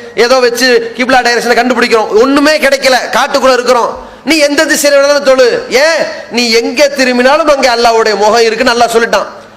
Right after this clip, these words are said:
அல்லாஹ்வுடைய முகம் இருக்குன்னு சொன்ன உடனே எங்க இருக்குன்னு கேட்டக்கூடாது. அல்லாஹ் ரப்புல் ஆலமீன் உலகத்தில் அல்லாஹ்வை பற்றி எதையாவது பேசினான்னா அதற்கு நேரடியான பொருள் கொள்ளக்கூடாது.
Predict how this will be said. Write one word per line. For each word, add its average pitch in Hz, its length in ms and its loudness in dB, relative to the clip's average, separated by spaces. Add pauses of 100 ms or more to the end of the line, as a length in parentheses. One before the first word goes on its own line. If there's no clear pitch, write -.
(220)
அல்லாஹ்வுடைய 247 600 0
முகம் 202 260 2
இருக்குன்னு 220 340 -2
சொன்ன 196 180 -2
உடனே 247 300 2 (200)
எங்க 254 220 0
இருக்குன்னு 233 260 -2
கேட்டக்கூடாது. 190 540 0 (720)
அல்லாஹ் 277 400 0
ரப்புல் 220 240 0
ஆலமீன் 208 640 0 (320)
உலகத்தில் 294 800 0
அல்லாஹ்வை 254 720 0
பற்றி 233 260 -2
எதையாவது 208 560 2
பேசினான்னா 226 420 0 (440)
அதற்கு 214 280 -2
நேரடியான 233 560 0
பொருள் 233 200 0
கொள்ளக்கூடாது. 220 540 0